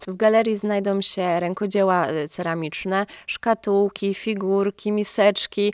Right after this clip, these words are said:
przygotowane przez instruktorów pracowni ceramicznej. Galeria będzie otwarta dla mieszkańców od dziewiętnastego do dwudziestego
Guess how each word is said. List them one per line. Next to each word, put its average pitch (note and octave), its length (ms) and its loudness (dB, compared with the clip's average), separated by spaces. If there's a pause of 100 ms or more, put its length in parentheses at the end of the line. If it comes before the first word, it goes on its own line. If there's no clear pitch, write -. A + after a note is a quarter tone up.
przygotowane G3+ 680 0
przez - 240 -6
instruktorów F#3 880 -2
pracowni F3+ 380 -4
ceramicznej. F3 720 0
Galeria A#3 400 2
będzie G3+ 300 -2
otwarta G3+ 360 -4
dla F#3 140 -4
mieszkańców A3 560 -4
od F3+ 140 -6
dziewiętnastego G3 760 -6
do F#3 120 -4
dwudziestego F#3 720 -4